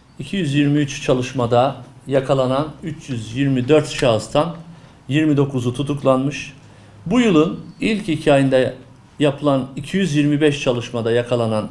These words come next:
üç yüz elli şahıstan elli biri tutuklanmıştır. Yakalanan şahısların sayısında yüzde sekiz artış, tutuklama oranında ise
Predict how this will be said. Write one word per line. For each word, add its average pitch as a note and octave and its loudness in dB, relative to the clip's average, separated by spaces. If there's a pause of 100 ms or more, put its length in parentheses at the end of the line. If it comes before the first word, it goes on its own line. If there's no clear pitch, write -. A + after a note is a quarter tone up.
(140)
üç E2 -8
yüz - -8
elli C3 -2
şahıstan C#3 0 (720)
elli C#3 2
biri C3+ 0 (200)
tutuklanmıştır. C#3 0 (840)
Yakalanan G3 6
şahısların F3 4
sayısında C3+ 0 (280)
yüzde C#3 0
sekiz C3+ -4
artış, D#3+ 0 (420)
tutuklama F3+ 0
oranında C#3 2
ise D#3 -2